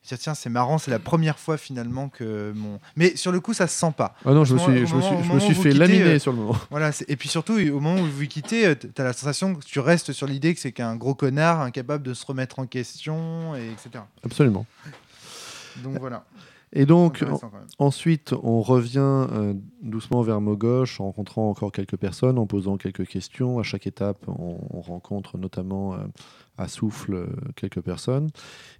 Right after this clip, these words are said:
Speaker 2: Et arrivé à Mogosh, on est persuadé que, euh, bah, on a besoin de savoir ce qui s'est passé entre l'assassinat de Settantra et le réveil d'Azilis,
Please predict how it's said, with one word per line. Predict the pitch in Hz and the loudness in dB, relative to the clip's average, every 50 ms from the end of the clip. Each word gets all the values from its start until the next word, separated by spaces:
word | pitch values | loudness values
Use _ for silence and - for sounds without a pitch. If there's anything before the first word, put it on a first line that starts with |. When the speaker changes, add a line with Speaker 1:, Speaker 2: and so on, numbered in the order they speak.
| _ _ | _ _
Speaker 2:
Et | 123 123 127 131 | 4 6 6 8
arrivé | 139 127 120 127 123 120 123 | 6 6 4 4 6 6 6
à | 117 | 6
Mogosh, | 113 113 113 117 123 135 147 156 147 - - | 6 4 4 6 6 6 6 6 4 0 -4
on | 120 113 | -2 0
est | 113 113 107 | 0 -2 -2
persuadé | - - 123 - - - 117 117 131 135 | 0 -2 -2 0 2 0 4 4 4 2
que, | 131 - - 127 | 2 2 6 6
euh, | 123 127 135 131 120 113 101 95 95 92 92 92 95 92 92 92 - - - | 8 8 8 6 4 4 2 2 0 0 0 0 -2 -2 -2 -4 -6 -8 -8
bah, | - 92 90 87 87 - _ _ _ _ _ _ _ - - | -6 -4 -2 -2 -4 -6 _ _ _ _ _ _ _ -14 -8
on | - 107 | -4 -2
a | 107 104 | -2 0
besoin | 104 113 123 117 123 127 | 4 6 6 6 6 4
de | 131 | 2
savoir | 127 - 107 101 107 113 | 2 2 2 2 2 0
ce | - | -2
qui | - - | -6 -10
s'est | 101 - 98 | -6 -6 -4
passé | - - 90 - - - - 107 117 127 131 - - _ | -4 -4 -4 -4 -6 -4 -2 0 2 2 0 -2 -6 _
entre | _ 117 113 117 113 110 - - 107 104 | _ 0 0 0 0 -2 -2 -2 -2 0
l'assassinat | 104 104 104 - 107 101 - - 107 104 104 104 104 104 104 - - - | 0 0 0 -2 -2 -4 -4 -6 -4 -2 0 0 0 0 -2 -4 -6 -12
de | - 110 98 98 104 101 95 95 95 | -14 -14 -10 -4 -2 0 0 0 -2
Settantra | 87 - 95 92 - 87 90 - - - 107 120 127 - _ - | -2 -4 -6 -6 -4 -6 -8 -6 -2 0 2 2 2 0 _ -2
et | 113 113 117 117 117 | 2 4 4 4 4
le | 107 101 104 | 4 4 4
réveil | 95 110 113 104 113 110 110 | 4 2 2 2 2 2 2
d'Azilis, | 107 101 92 101 92 92 110 143 151 - | 0 0 0 -2 -2 0 -2 -2 -2 -4